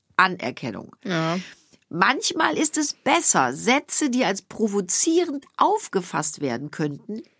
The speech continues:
Speaker 1: nicht auszusprechen.
Speaker 2: Ja.
Speaker 1: So, war schon Nummer eins, Punkt Nummer eins, ganz im Ernst. In der Pubertät ist jeder Satz,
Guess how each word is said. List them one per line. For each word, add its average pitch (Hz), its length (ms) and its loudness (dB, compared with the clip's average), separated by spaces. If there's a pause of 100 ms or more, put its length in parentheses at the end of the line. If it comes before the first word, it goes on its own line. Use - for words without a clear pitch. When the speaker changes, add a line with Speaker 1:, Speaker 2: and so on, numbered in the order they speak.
(400)
Speaker 1:
nicht 302 580 0 (300)
auszusprechen. 175 880 0 (180)
Speaker 2:
Ja. - 60 2
Speaker 1:
So, 226 220 4 (680)
war 208 260 4
schon 285 220 0
Nummer 254 300 2
eins, 185 420 2 (100)
Punkt - 220 -2
Nummer 254 260 4
eins, 151 320 0
ganz 220 240 2
im 233 120 -4
Ernst. 143 420 0 (1300)
In 302 140 2
der 320 140 6
Pubertät 254 840 2 (480)
ist 202 280 4
jeder 262 440 4
Satz, 202 500 2